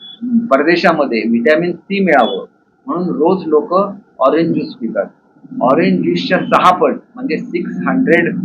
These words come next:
पर्सेंट जास्त व्हिटॅमिन सी हे काजूच्या रसामध्ये आहे. हे, हे एक महत्वाचं आहे. त्यांना बिचाऱ्यांना एवढा कुठे अभ्यास करायला वेळ नसतो, ते सतत फिरत असतात,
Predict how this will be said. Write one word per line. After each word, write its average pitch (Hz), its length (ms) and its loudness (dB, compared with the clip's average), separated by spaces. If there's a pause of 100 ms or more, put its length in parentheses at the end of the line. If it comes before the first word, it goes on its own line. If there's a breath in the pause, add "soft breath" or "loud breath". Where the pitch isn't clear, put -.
(460)
पर्सेंट 143 460 2
जास्त 139 340 2
व्हिटॅमिन 156 760 -2
सी 143 340 -12 (440)
हे 151 60 0
काजूच्या 139 500 2
रसामध्ये 117 540 0
आहे. - 100 -14 (1000)
हे, 190 320 -2
हे - 420 -2
एक 190 80 -2
महत्वाचं 165 520 2
आहे. 101 100 -2 (480)
त्यांना 160 180 2
बिचाऱ्यांना 180 540 2
एवढा 175 160 4
कुठे 165 260 2
अभ्यास 160 300 2
करायला 156 300 2
वेळ 143 260 2
नसतो, 135 240 -4
ते 131 160 -6
सतत 131 440 -6
फिरत 123 300 -4
असतात, 117 340 -2